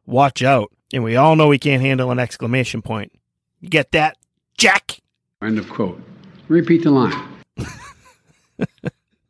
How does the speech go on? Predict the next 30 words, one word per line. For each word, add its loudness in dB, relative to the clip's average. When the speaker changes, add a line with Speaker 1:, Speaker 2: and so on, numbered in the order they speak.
Speaker 1:
And 4
what's 4
with 2
the 4
aviators 2
all -4
the -4
time -2
now? -6
<laughs> -20
He 0
looks 2
like 2
a -2
psycho -2
when -4
he -8
rocks -4
those -6
things. -10
Ugh. 2
All -4
right. -6
Ready 0
to 6
move 4
on? 2
Juice? -2
Yeah? -12
Next! 2